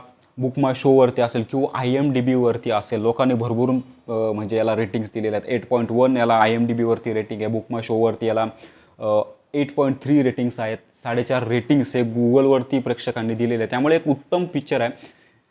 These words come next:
या पिक्चरचं वैशिष्ट्य असं आहे ना की बॉक्स ऑफिसवरती हा, अ, चालतो, म्हणजे चालतोय, अ, ओव्हरसीजमध्ये यांनी जवळपास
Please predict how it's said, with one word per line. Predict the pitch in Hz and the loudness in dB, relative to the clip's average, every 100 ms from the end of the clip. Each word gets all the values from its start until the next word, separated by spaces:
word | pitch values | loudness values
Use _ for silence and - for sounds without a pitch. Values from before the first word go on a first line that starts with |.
| _ | _
या | 131 127 | -10 -6
पिक्चरचं | 143 170 170 | 0 0 4
वैशिष्ट्य | 165 160 175 170 | 4 4 -2 0
असं | 151 147 | -2 0
आहे | 117 | -2
ना | 113 | -2
की | - 160 170 - _ _ _ _ _ _ _ _ _ _ _ _ _ _ _ _ _ | -2 -2 -2 -8 _ _ _ _ _ _ _ _ _ _ _ _ _ _ _ _ _
बॉक्स | 120 135 143 160 | -2 0 0 -2
ऑफिसवरती | 156 151 151 143 151 | -2 0 0 0 0
हा, | 147 139 131 _ - | 0 0 -2 _ -2
अ, | 120 | -2
चालतो, | - 123 120 143 - | 6 4 4 -4 -6
म्हणजे | 117 110 113 | -14 -6 -6
चालतोय, | 117 117 120 139 117 120 - | 0 2 4 4 2 0 -10
अ, | 120 | -4
ओव्हरसीजमध्ये | 110 113 123 131 123 139 123 123 123 123 - - _ _ | 0 4 6 6 4 0 2 2 2 0 -4 -20 _ _
यांनी | 117 127 | -2 0
जवळपास | 123 127 123 127 - | 4 2 2 -6 -6